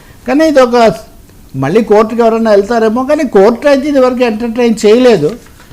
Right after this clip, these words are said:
కానీ వైసీపీ ఆ పాయింట్‌ని వదిలిపెట్టదలుచుకోలేదు, ఒరిజినల్ పాయింట్ అనుకుంటా, ఒరిజినల్ గ్యాంగ్‌స్టర్, ఒరిజినల్ పాయింట్ లాగా దాన్ని వాళ్ళు పట్టుకొని ఉన్నారు. కానీ అప్పుడు కూడా విమర్శ ఉంది, "ఈ వీళ్ళ సినిమాకే ఇబ్బంది పెట్టారు, వేరే వాళ్ళ సినిమాలకు పెంచుకున్నారు కదా" అని.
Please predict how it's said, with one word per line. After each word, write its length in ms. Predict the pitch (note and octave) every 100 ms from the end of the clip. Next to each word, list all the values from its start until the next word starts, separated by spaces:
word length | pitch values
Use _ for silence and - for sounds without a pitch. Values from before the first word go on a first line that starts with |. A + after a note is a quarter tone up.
| - -
కానీ 140 | A#3+ B3+
వైసీపీ 600 | D#3+ G#3 A3+ C#4+ C4+ D4
ఆ 120 | C#4
పాయింట్‌ని 480 | A#3 A#3 B3+ B3+ A#3+
వదిలిపెట్టదలుచుకోలేదు, 1000 | A3+ A#3+ A#3 A3+ A3 G#3+ G#3+ G#3+ G3 G3
ఒరిజినల్ 460 | F3+ G3+ A#3 A#3+ G#3
పాయింట్ 340 | G#3 G#3 G3+
అనుకుంటా, 340 | F#3 D#3 C3 C3
ఒరిజినల్ 600 | C#3+ D#3+ F#3 F#3+ F#3+ E3
గ్యాంగ్‌స్టర్, 480 | E3 E3+ - G#3+ F3
ఒరిజినల్ 440 | E3 E3 F#3 F3+ F3
పాయింట్ 320 | E3 E3+ D#3+
లాగా 480 | D#3 D#3+ F#3 E3+ E3 - - - - - D3
దాన్ని 280 | F3 G#3+ A3+
వాళ్ళు 240 | A3 G#3
పట్టుకొని 400 | F#3+ F#3+ G#3+ G#3+
ఉన్నారు. 260 | G#3+ A#3+ C4+
కానీ 200 | C#4+ C#4
అప్పుడు 320 | - C#4+ C#4+
కూడా 180 | D#4 D4
విమర్శ 440 | B3+ C4 C4+ C4+
ఉంది, 420 | A3+ A#3+ G#3+ A#2 - - - - - - - -
"ఈ 60 | C3
వీళ్ళ 320 | C#3 G3+ C4
సినిమాకే 540 | B3 B3 B3+ C4 B3 B3
ఇబ్బంది 300 | A3+ B3+ A#3+
పెట్టారు, 380 | A#3 A#3+ A#3+
వేరే 300 | B3 A3 A#3
వాళ్ళ 220 | A#3 A#3 G#3+
సినిమాలకు 440 | G#3+ G#3+ G#3+ G3+
పెంచుకున్నారు 600 | F#3 F#3 - G#3+ G#3 F#3+
కదా" 240 | F#3 E3
అని. 160 | C3+